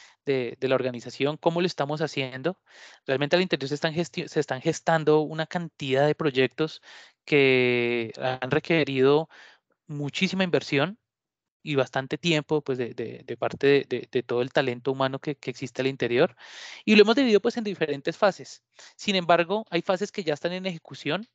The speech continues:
Hablamos de que, eh, estamos en, en un proceso de una fase de fortalecimiento de toda esa infraestructura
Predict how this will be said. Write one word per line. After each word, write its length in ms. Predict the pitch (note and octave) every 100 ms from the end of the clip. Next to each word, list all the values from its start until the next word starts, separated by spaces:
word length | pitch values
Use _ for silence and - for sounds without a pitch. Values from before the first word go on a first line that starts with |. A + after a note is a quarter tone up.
| -
Hablamos 340 | C#3 C3 D3+
de 80 | F3+
que, 240 | - D3+
eh, 500 | - C#3 C3 B2 A2+
estamos 400 | - - C3+ C#3+
en, 300 | F3 D#3+ C#3
en 120 | - C3
un 80 |
proceso 480 | A#2+ D3 E3 D3+ E3
de 60 | D#3
una 120 | D3
fase 320 | - D#3+ -
de 140 | D#3+ D#3+
fortalecimiento 1120 | E3 D3+ - C3 B2+ B2+ B2+ D3 D3+ D3 E3
de 80 | E3
toda 220 | - B2+
esa 100 | C3
infraestructura 960 | D3+ D#3 D3+ - B2 _ B2+ B2+ C#3